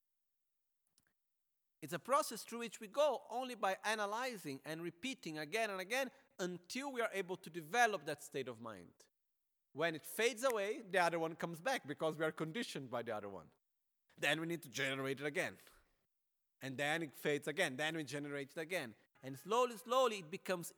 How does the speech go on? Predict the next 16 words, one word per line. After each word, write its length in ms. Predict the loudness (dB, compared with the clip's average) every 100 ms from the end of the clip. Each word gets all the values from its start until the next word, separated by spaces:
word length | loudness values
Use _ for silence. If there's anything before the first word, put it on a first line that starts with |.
| -6
easier 520 | -4 -4 -4 -2 -2
and 140 | -2 -6 -8
easier 420 | -8 -6 -4 -6
to 120 | -6
generate 560 | -10 -4 -4 -2 -4 -6
such 320 | -6 -6 -6
states 460 | -10 -6 -8 -8 -12
of 160 | -14
mind. 260 | -8 -8 -8 -18 _ _ _ _ _ _ _
For 120 | -6
example, 440 | -6 -4 -8 -8 -8
patience, 800 | -2 -2 -2 -10 -10 -14 -14
love, 420 | -2 0 0 -2 -10 -20
compassion, 800 | -16 -10 -6 -4 -6 -12 -12 -12
generosity, 840 | -12 -8 -2 -2 -2 -10 -14 -12 -10
humility, 840 | -10 -6 -6 -6 -8 -12 -14